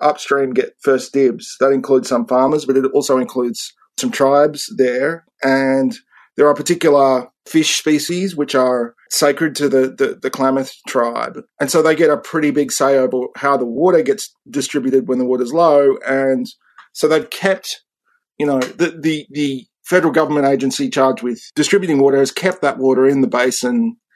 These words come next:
you know, in consultation with the tribe, which means that folks, both tribes and farmers who are downstream, are not getting any more water this year, which is, you know, pretty, pretty serious for a lot of them.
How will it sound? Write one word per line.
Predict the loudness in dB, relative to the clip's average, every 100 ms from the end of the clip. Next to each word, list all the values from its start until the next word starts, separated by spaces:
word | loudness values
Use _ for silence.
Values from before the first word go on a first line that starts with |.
| _ _ -2
you | 2
know, | 2
in | 2 0
consultation | 0 -2 -2 0 0 -2
with | -4
the | -2
tribe, | 0 0
which | 0 0
means | 0 0
that | -2 -8 _ _ -20 _ 0
folks, | 2 2 -2
both | -2 0 0
tribes | 0 2 2 0
and | -2 -2
farmers | 2 2 2 0 2
who | 0
are |
downstream, | 2 0 0 -2 -2 0 0 -2 -6 _ _ _ -2
are | 2
not | 2 2 0
getting | 0 0
any | 0 0
more | 0
water | 0 2 2
this | 0 -6
year, | -10 -14 -18 _ _ _
which | 0 0
is, | -2 -8 _ _ _ _
you | 0
know, | 0
pretty, | 0 0 0 0 -4 -12 -8
pretty | -4
serious | 0 2 4 2 -2 -10 -14 _
for | -4 -2
a |
lot | 0 -2
of |
them. | -4 -8 -12